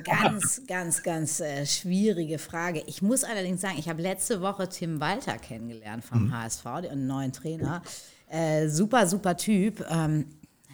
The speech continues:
Speaker 1: äh, nee, ich sag's nicht.
Speaker 2: Du sagst, "Ach komm."
Speaker 1: Nein.
Speaker 2: Ach komm.
Speaker 1: Ich weiß es nicht, warum, aber es schlägt irgendwie immer noch so ein bisschen H S V-Herz
Speaker 2: Ja.
Speaker 1: in mir.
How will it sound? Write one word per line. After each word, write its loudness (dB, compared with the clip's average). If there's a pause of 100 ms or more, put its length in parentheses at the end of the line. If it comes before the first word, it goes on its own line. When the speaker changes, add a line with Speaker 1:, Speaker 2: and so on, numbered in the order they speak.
(240)
Speaker 1:
äh, -10 (1700)
nee, -18
ich -6
sag's -6
nicht. -12 (440)
Speaker 2:
Du 6
sagst, 4
"Ach -4
komm." -2
Speaker 1:
Nein. 8
Speaker 2:
Ach 2 (100)
komm. 0 (300)
Speaker 1:
Ich -4
weiß 6
es 0
nicht, 0
warum, 0
aber 0
es -4
schlägt -6
irgendwie -4
immer -6
noch -8
so 0
ein -8
bisschen -8
H -8
S -10
V-Herz -8
Speaker 2:
Ja. -18
Speaker 1:
in -14
mir. -20